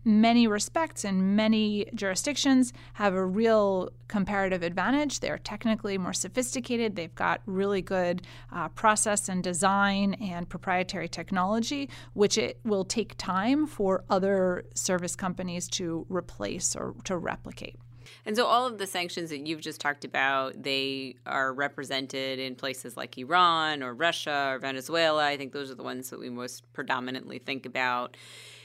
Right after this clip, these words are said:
Speaker 2: And in the last several years, there's arguably been sort of an uptick in U S sanctions in, you know, to achieve certain ends in all of these countries. But what do you think is, like, the future direction,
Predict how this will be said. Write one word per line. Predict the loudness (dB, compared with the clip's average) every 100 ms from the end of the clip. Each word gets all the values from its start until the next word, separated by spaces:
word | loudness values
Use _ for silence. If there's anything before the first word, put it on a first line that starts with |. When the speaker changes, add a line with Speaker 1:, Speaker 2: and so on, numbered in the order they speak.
| -4 2
Speaker 2:
And | 2 2 -4
in | -2
the | 2
last | 4 4 2
several | -2 -2 -2
years, | 0 0 0 -4 -8 -10
there's | -4 -2 -2 -2
arguably | 2 2 0 -6 -6 -4 -4 -2
been | -2 -2 -4
sort | -8
of | -6
an | 2
uptick | 2 2 -2 -2 -4 -4
in | -4 -4 -6 -10 -14 -8
U | -2 0
S | 0
sanctions | -4 -8 -8 -8 -6 -8 -12 -8
in, | -8 -8 -10 -12
you | -8
know, | -8
to | -6 -6 -6 -6
achieve | -4 -4 -4 -4
certain | -4 -4 -4
ends | -4 -4 -6 -6
in | -6 -4
all | -2 -2
of | -4
these | -6 -8
countries. | -6 -6 -4 -4 -4 -8 -14 -20 -20 -20 -20 -4
But | 0 0
what | 2 0 0
do | -4
you | -4
think | -2 0 0 0
is, | -6 -4
like, | -4
the | -6
future | -10 -8 -6
direction, | -6 -6 -2 0 0 -2 -2 -2 -4 -8